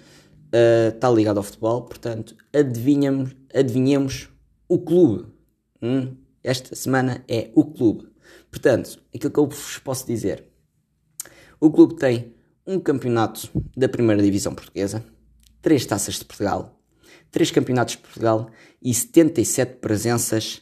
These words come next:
na Primeira Liga Nacional. Portanto, quero que pensem, ah,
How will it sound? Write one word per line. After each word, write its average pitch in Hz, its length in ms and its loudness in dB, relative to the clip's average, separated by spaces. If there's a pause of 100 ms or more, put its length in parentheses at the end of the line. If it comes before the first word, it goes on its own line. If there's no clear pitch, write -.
(460)
na 127 320 0
Primeira 113 420 2
Liga 107 300 2
Nacional. - 440 -6 (920)
Portanto, - 560 0 (280)
quero 147 300 4
que 131 460 0 (440)
pensem, 135 480 -4 (1500)
ah, 104 540 2